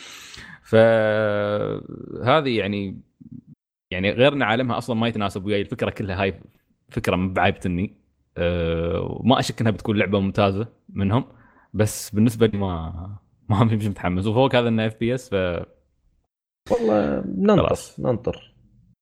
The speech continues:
Speaker 1: هي، هي لا شك بتكون ممتازة. الاستوديو
Speaker 2: إيه.
Speaker 1: هذا ما تخاف عليه، من زمان
Speaker 2: إيه.
Speaker 1: يشتغلون عليه، يعني على
Speaker 2: وي-،
Speaker 1: راحتهم
Speaker 2: وي-،
Speaker 1: شغالين.
Speaker 2: ويقول لك أكبر من، آه، ويتشر ثري، زين، وفيها ست مناطق،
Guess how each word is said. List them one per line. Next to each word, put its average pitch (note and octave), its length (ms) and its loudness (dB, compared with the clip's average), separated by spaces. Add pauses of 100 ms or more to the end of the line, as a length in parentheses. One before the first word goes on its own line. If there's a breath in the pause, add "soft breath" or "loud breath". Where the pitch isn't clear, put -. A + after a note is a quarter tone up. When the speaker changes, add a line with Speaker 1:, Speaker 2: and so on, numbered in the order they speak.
(180)
Speaker 1:
هي، A3 260 6
هي G3+ 120 2
لا G3 100 4
شك F#3 220 -2
بتكون B2+ 220 2
ممتازة. F#2 340 0
الاستوديو C#3 460 2
Speaker 2:
إيه. E3 60 8
Speaker 1:
هذا E2+ 260 -2 (920)
ما A#2+ 100 4
تخاف F#2+ 260 2
عليه، E2 220 -6 (220)
من G#2 80 0
زمان A2+ 320 4
Speaker 2:
إيه. D3+ 180 4
Speaker 1:
يشتغلون F2 360 -6
عليه، D#2 200 -8
يعني E2+ 220 -2
على E2+ 80 -2
Speaker 2:
وي-، C3 180 4
Speaker 1:
راحتهم C3+ 260 2
Speaker 2:
وي-، C#3 120 4
Speaker 1:
شغالين. C3 220 0
Speaker 2:
ويقول C3 200 4
لك A2 120 -2
أكبر G#2 460 -4
من، F2+ 320 -10 (520)
آه، E2 300 -4
ويتشر F2+ 420 -2
ثري، F#2 420 -2 (180)
زين، G#2 340 2
وفيها G#2+ 360 2
ست A2 300 -4
مناطق، G2+ 640 -4